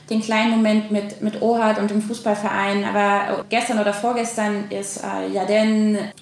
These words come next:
Roman Gat freigekommen, eine sechsunddreißigjährige Frau, die auch deutsche Staatsbürgerschaft hat, äh, die auf der Flucht vor der Hamas ihr, ihre Tochter, ihre dreijährige Tochter noch ihrem Mann überreicht hatte,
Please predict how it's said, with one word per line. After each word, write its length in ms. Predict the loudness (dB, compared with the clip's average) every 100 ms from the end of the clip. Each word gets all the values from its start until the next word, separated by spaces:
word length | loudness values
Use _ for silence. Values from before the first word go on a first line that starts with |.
| -4
Roman 360 | 0 0 0
Gat 220 | 0 0
freigekommen, 760 | -2 0 0 0 -2 0 0 0
eine 80 | -2
sechsunddreißigjährige 840 | -4 -4 -2 -2 -4 -4 -4 -6
Frau, 280 | -6 -2 -2
die 100 | -2
auch 100 | -2
deutsche 240 | -4 -4
Staatsbürgerschaft 720 | -4 -4 -4 -4 -4 -4 -4
hat, 120 | -6 -6 -12 -18 -20 -20 -10
äh, 220 | 0 2 2
die 360 | 2 2 0 0 -4
auf 100 | -2
der 120 | -2
Flucht 320 | 0 0 2
vor 100 | 4
der 140 | 4
Hamas 480 | 4 4 4 2 -4
ihr, 280 | 0 0 2
ihre 200 | 0 -2
Tochter, 580 | 0 0 2 4 4 2
ihre 140 | -2
dreijährige 420 | 0 0 0 -2
Tochter 300 | -4 -4 0
noch 180 | 0 0
ihrem 160 | 0 2
Mann 160 | 2
überreicht 560 | 2 0 2 0 0 -4
hatte, 400 | -4 -2 -2 -4